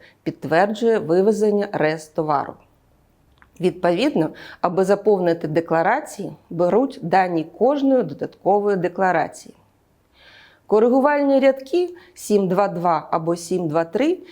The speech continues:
і досі потрібні, але заповнюйте їх, щоб змінити ставку П Д В, коли розрахунки завершено.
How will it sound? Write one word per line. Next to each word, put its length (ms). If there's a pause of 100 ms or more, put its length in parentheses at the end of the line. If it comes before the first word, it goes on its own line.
(140)
і 80
досі 340
потрібні, 720 (340)
але 240
заповнюйте 720
їх, 260 (100)
щоб 220
змінити 560
ставку 440
П 160
Д 140
В, 220 (320)
коли 260
розрахунки 720
завершено. 640